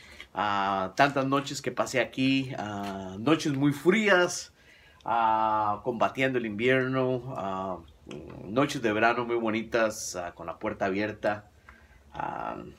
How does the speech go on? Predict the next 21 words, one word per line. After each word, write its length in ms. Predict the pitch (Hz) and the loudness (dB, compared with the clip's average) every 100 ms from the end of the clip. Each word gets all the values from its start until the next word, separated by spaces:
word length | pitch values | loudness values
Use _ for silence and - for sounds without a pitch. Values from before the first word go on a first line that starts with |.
| - - - - - _ - - - - - - - - | -20 -20 -20 -20 -20 _ -20 -20 -20 -20 -20 -20 -18 -2
ah, 300 | 95 98 92 | 2 2 2
tenemos, 560 | 107 127 139 135 127 | 2 2 2 0 0
eh, 340 | 113 110 101 87 | 0 0 0 -2
grandes 600 | 95 120 131 127 139 - | 2 4 4 0 -6 -6
problemas 800 | - 107 107 127 131 135 131 - | -6 -2 0 0 0 -2 -4 -12
con, 560 | - 107 101 98 92 - | -6 -2 -2 -4 -8 -6
o 360 | 110 107 104 113 | -4 0 0 0
el 80 | |
dueño 320 | 113 170 214 196 | 6 6 6 2
de 60 | |
la 100 | 127 | 2
propiedad 400 | 117 98 113 123 | 0 0 4 4
tiene 180 | 135 135 | 2 0
grandes 340 | 127 123 120 | 2 0 -2
problemas 440 | - 113 113 113 117 | -6 -4 -4 -4 -6
con 160 | 107 | -6
la 80 | 98 | -4
municipalidad. 840 | 95 98 90 - 87 90 117 147 143 - - - - - | -6 -8 -10 -2 0 2 4 4 0 -14 -20 -20 -18 4
Ha 120 | 123 | 6
vuelto 480 | 135 139 135 131 143 | 6 4 2 2 4
un, 840 | 127 117 123 123 131 120 113 101 | 4 4 0 -2 -2 -2 -4 -6